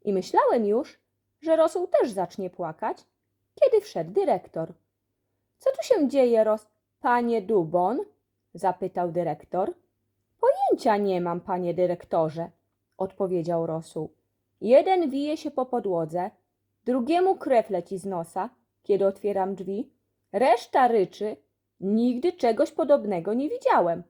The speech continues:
Nigdy". I Rosół zaczął targać sobie włosy, a jego wąsy poruszały się we wszystkich kierunkach.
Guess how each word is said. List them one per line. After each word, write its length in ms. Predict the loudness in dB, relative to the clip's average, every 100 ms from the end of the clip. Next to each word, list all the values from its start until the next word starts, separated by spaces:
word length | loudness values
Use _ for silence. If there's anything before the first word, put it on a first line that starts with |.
| _ _ _ -4 0
Nigdy". 460 | 0 0 -4 -6 -10 _ _ _ _ _ _
I 120 | -2
Rosół 560 | 2 2 0 -2 -2 -6 _
zaczął 420 | -6 -2 0 -2 -2
targać 440 | -2 -2 -4 -6
sobie 220 | -6 -6
włosy, 500 | -4 -6 -6 -12 -20 -20 _ _ _ _
a 80 | 0
jego 300 | 0 2 0
wąsy 540 | 2 0 -2 -6 -6 -8 _ _ -4
poruszały 540 | -2 -2 -2 -2 -2
się 220 | -4 -4
we 120 | -4
wszystkich 560 | -4 -4 -4 -4 -8 -6
kierunkach. 680 | -6 -6 -6 -10 -14 -18